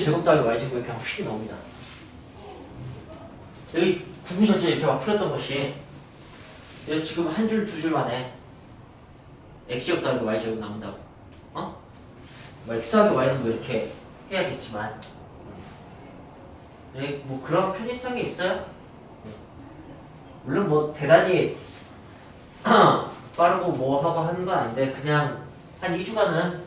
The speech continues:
뭐 이것도 쓰고 저것도 쓰고, 근데 이건 꼭 할 수 있어야 돼, 소수점 때문에. 그래서 저거 연습 좀 하고,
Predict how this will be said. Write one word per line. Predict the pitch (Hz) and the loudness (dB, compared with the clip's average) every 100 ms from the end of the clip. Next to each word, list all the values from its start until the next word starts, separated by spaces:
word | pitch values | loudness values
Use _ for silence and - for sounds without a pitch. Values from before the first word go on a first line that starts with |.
| - | -12
뭐 | 123 | -6
이것도 | 123 170 - | -2 -2 -4
쓰고 | - 196 | -4 -2
저것도 | 165 165 160 | -2 -4 -4
쓰고, | 196 170 151 | -4 -4 0
근데 | 165 175 - - | 4 4 4 2
이건 | 160 202 196 | 2 2 2
꼭 | 202 | 2
할 | 269 | 2
수 | 233 | 0
있어야 | - 175 151 | 2 4 4
돼, | |
소수점 | - - 185 | -2 -4 -2
때문에. | - 120 131 - - - - - - - - | -2 -2 -2 -2 -6 -16 -20 -20 -20 -18 -6
그래서 | 135 | -2
저거 | 208 190 | 2 4
연습 | 139 143 | 4 0
좀 | 147 | 0
하고, | 160 131 127 - | 0 0 -2 -4